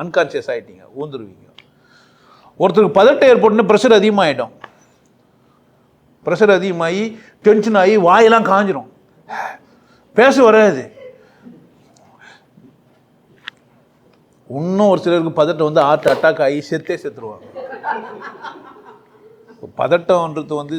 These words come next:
சும்மா சிம்பிளா முடியிற விஷயம் கிடையாது. சில பேர் நினைச்சு பார்த்து, நினைச்சு பார்த்து பதட்டப்பட்டு நிப்பாங்க. நினைச்சு பார்த்து க-, தூங்குவாங்க, அப்படியே தூங்கும்போது பதட்டம் வந்துரும்.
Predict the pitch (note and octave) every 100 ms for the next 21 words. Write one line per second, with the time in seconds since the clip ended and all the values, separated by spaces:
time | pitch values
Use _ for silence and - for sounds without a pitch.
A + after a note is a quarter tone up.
0 | D#3 D3 D#3 D#3+ D#3+ E3 E3 D#3+ D#3+ D#3
1 | C#3+ D#3+ D3 C#3 C#3 A2+ - - _ _
2 | _ _ _ _ _ _ _ - G3 G#3+
3 | B3 G#3 G3+ C#4 C#4 D#4 D4+ D4 C#4+ C4
4 | C4 C#4+ A#3+ A3+ G3 F3+ D3+ C#3+ B2 A2+
5 | G2+ B2+ C#3+ D3+ B2+ A#2 A#2 B2+ A#2+ A#2+
6 | F#3 E3+ D#3 E3+ F#3 D3 D3+ D3+ C#3+ _
7 | _ _ _ _ G3 F#3+ E3 F#3 D#3+ C#3+
8 | C#3 C3 A2 A2 F#2+